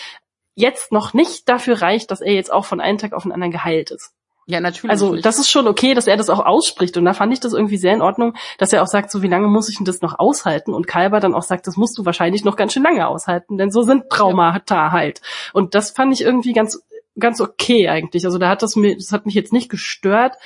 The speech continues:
Speaker 1: außer
Speaker 2: Nee,
Speaker 1: dass
Speaker 2: mich
Speaker 1: die
Speaker 2: auch
Speaker 1: Story
Speaker 2: nicht,
Speaker 1: leider
Speaker 2: aber
Speaker 1: wirklich nicht vorangebracht hat und mir die Leute immer noch alle total egal sind und so, aber es ist irgendwie in Ordnung, das so abzuschließen, aber jetzt reicht's dann auch mal. Also jetzt
Speaker 2: Ja,
Speaker 1: ist
Speaker 2: gut,
Speaker 1: auch
Speaker 2: ich
Speaker 1: gut.
Speaker 2: finde, nee, ich find's prinzipiell gut, vor allem, also ich find's gut, wenn es im Laufe der, der Staffel halt noch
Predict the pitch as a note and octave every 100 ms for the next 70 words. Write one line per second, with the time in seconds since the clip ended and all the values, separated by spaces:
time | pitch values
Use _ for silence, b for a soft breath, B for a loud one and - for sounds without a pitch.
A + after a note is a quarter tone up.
0 | B B - G#3 A#3+ C4 - A3 B3+ A#3+
1 | C4+ A#3+ A3+ G3+ A#3+ C#4+ C4+ - A#3 G3+
2 | B3+ G3+ F3 - G#3+ B B B - G#3
3 | G3+ G#3+ G#3 G3 G3 G#3 E4 F4 C#4+ C#4
4 | - - B3 A#3 A3+ A#3 A#3 A3 G#3 A3
5 | F#3+ G3 F#3 - _ _ - G#3 - -
6 | D4+ C#4 C4 E3 A3+ C#4+ A#3+ A#3+ A#3+ A3+
7 | - - - - G3 - F#3+ G#3 - D3
8 | - F#3 - D3 C#3+ - _ - F3 F3+
9 | G3+ A3+ B3+ A#3+ B3 A#3+ A3+ C#4 B3 D4+
10 | D#4 D4 D4+ D4 B3 D4+ - B3+ A#3 G#3+
11 | G#3+ A3 - B3+ - - F#3+ D4+ C4+ A3
12 | B3+ C4+ A#3 - - G#3+ G#3 G3 G3+ D#4+
13 | - C#4 B3+ - G3+ G3+ - - G3 G3
14 | - A#3+ B3 G#3 G3 G3 G3+ -